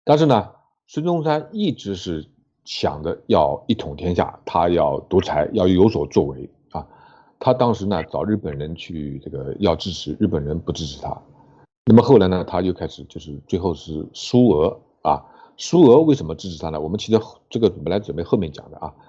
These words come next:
但是因为讲到陈炯明这段，要稍微讲一下这个。苏俄呢，当时他在远东啊，他一直有这个野心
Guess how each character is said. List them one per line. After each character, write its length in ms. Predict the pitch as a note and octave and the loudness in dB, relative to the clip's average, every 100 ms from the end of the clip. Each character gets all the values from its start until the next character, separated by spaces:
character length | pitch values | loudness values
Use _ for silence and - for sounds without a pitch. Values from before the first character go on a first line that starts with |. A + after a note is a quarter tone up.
| _ _ _ | _ _ _
但 180 | - G#2+ | 0 2
是 100 | B2 | 2
因 60 | A#2+ | 2
为 80 | |
讲 160 | A2+ D2 | 0 -2
到 80 | E2+ | -6
陈 180 | - B2 | -6 -6
炯 80 | |
明 140 | D#2+ G2 | -4 -2
这 100 | G2+ | -2
段， 160 | E2 | -2
要 60 | D#2 | -6
稍 160 | D2+ E2+ | -4 -4
微 80 | |
讲 160 | E2+ - C#2+ | -4 -8 -14
一 40 | |
下 80 | C#2+ | -12
这 120 | - | -10
个。 80 | C#2 C#2 _ - - - - _ - | -10 -14 _ -20 -20 -20 -20 _ -14
苏 260 | - F3+ D#3+ | 2 6 8
俄 140 | F2 | 8
呢， 120 | A2 | 4
当 200 | - G2 | 2 2
时 280 | F#2+ E2+ F#2+ - | 0 -2 -4 -6
他 240 | - G#2+ G2+ | -4 0 2
在 160 | F#2+ | 2
远 320 | F2 F2 C#2 | 0 -2 -6
东 180 | C#2 G2 | -2 0
啊， 120 | G2+ - | 0 -4
他 100 | - | -2
一 80 | C#3 | -2
直 200 | C3 A2+ | 0 -2
有 200 | G2+ - | -2 -6
这 100 | E2+ | -4
个 320 | D#2+ C#2+ - - | -2 -4 -8 -6
野 180 | E2 C2+ | -4 -4
心 320 | - E2+ | -2 -2